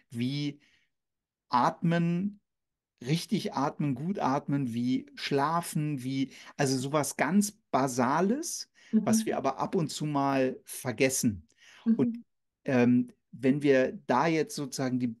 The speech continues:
Speaker 1: Brücke hinbauen,
Speaker 2: Mhm.
Speaker 1: ähm, wie passt das auch in dieses Thema von, wir waren gerade bei Identität, Leben, Leben, gesund bleiben,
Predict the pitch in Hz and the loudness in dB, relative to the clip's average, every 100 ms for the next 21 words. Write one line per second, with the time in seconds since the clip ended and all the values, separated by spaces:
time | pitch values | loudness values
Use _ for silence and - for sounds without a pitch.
0 | _ 101 117 - 139 127 131 113 117 131 | _ -4 -2 2 2 4 2 2 4 4
1 | 170 196 202 - - _ 226 131 127 127 | 2 0 -2 -12 -20 _ -4 2 4 6
2 | 127 127 - _ _ _ _ _ _ _ | 4 2 -4 _ _ _ _ _ _ _
3 | _ _ _ _ - 180 196 123 - 160 | _ _ _ _ -16 -14 -12 -14 -8 -4
4 | 175 - _ - 147 - - 156 175 - | -4 -6 _ -4 -2 -2 0 -2 -2 -8
5 | - _ - 151 - - 139 139 135 131 | -12 _ 0 2 0 -2 -2 -2 -2 -4
6 | - 147 160 151 147 147 - _ _ _ | 0 0 2 2 2 -2 -12 _ _ _
7 | _ _ - 123 139 139 - 120 117 131 | _ _ -2 2 2 2 0 0 2 2
8 | 113 120 120 131 170 123 123 120 - 156 | 2 0 -2 -2 0 0 0 0 -2 0
9 | 156 151 - - _ - 123 131 165 143 | 0 -2 -12 -20 _ -2 2 4 2 2
10 | 135 131 143 143 143 135 - _ _ _ | 4 4 2 0 -4 -8 -18 _ _ _
11 | _ - 123 135 165 - 143 127 131 135 | _ -4 -2 0 0 0 -2 2 2 0
12 | 135 131 127 - | 0 0 -2 -4